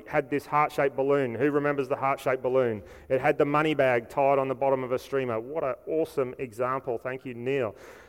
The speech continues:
That wherever the money goes, the balloon is dragged with it.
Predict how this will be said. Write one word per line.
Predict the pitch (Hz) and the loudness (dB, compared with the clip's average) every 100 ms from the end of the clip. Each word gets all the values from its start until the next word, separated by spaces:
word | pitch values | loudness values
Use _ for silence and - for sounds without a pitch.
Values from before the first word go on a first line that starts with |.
| - | 0
That | 156 147 | 0 2
wherever | 143 165 180 185 185 196 190 185 | 6 10 12 10 10 6 8 6
the | 175 | 6
money | 170 185 175 | 6 4 4
goes, | 143 131 156 175 | 4 6 6 4
the | 175 | 2
balloon | 143 175 170 190 170 143 170 190 - - _ - | 2 4 6 6 4 2 0 -4 -12 -20 _ 0
is | 170 160 | 0 2
dragged | 151 156 151 139 | 2 4 4 2
with | 139 175 | 0 2
it. | 123 - | 2 -2